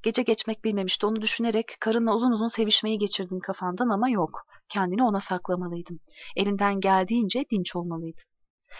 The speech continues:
Tıraş olduktan sonra ayakkabılarını boyadın, pantolonunu ütüledin.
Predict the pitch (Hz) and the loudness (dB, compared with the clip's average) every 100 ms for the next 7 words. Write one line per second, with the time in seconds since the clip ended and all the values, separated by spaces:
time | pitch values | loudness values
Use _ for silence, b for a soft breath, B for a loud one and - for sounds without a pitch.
0 | B - 233 - 214 208 - 208 196 196 | B 0 0 4 2 2 2 2 4 0
1 | 240 311 214 - 202 196 190 185 180 170 | 4 6 6 4 2 2 0 0 -2 -4
2 | 160 160 - 185 185 180 175 170 - 175 | -6 -8 -2 -2 0 -4 -2 -6 -8 -14
3 | 175 | -14